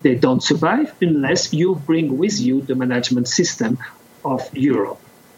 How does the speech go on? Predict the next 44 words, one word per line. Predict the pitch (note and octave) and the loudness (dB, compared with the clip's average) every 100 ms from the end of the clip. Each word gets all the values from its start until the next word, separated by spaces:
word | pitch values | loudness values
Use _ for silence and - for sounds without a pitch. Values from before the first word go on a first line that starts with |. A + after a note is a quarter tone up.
| - - - - - | -20 -20 -20 -8 -4
And | D3 | 0
this | G#3 G#3 | 0 0
is | F3 | 0
not | F3 - | -2 -2
sustainable. | D#3+ - - A3+ E3+ G#2+ - - - - - - - - - - - - - | -4 -2 0 0 0 -4 -10 -16 -20 -20 -20 -20 -20 -20 -20 -20 -20 -8 -2
If | A3 | 2
we | A#3+ | 4
think | C#4+ D4 | 4 2
about | A3+ G#3+ F#3+ | 2 2 0
now | G3+ | 0
the | F3 | 0
future, | - A3 F#3+ D3+ | 2 0 2 0
and | D#3+ | 0
I | D#3+ | 0
think | G3 F3 | 0 -2
it's | F3+ | -2
very | F#3+ G3 | 0 0
important | - F3 D#3 C3+ B2 | -2 -4 -4 -6 -6
to | |
think | - B2 | -8 -6
about, | B2+ B2+ - - - - | -6 -8 -10 -18 -18 -8
uh, | D#3+ E3 | -4 -2
the | - | 2
future, | - D4+ C#3+ - - | 4 4 2 -2 -12
<laughs> | - - | -8 -2
we, | G#3 - | -2 0
you | G3 E3 | 0 2
know, | |
we | C#3+ D#3+ | 2 2
are | D#3 | 2
facing | - F3 F#3 D#3+ | 2 2 2 0
a, | |
a, | C#3+ D3 D3 D3+ D3 - - - - | -2 -4 -4 -6 -8 -10 -20 -20 -6
an | E3 | -2
environmental | E3+ E3 E3 D#3 D3+ C#3 | 0 2 2 0 0 -2
crisis | - F#3+ F#3 D#3+ - - | 0 0 0 -2 -4 -2
with | B2 A2+ | -2 -2
the, | A2 - | -4 -6
the | |
covid | C3 C#3 C3+ C#3+ | -4 0 0 2
nineteen. | C3+ C#3 - C4 A3 | 2 2 2 2 2
Uh, | - A#2 A#2 - - - - | -2 -8 -12 -18 -18 -6 -2
but, | F3+ - | -2 -2
but | D#3+ | -4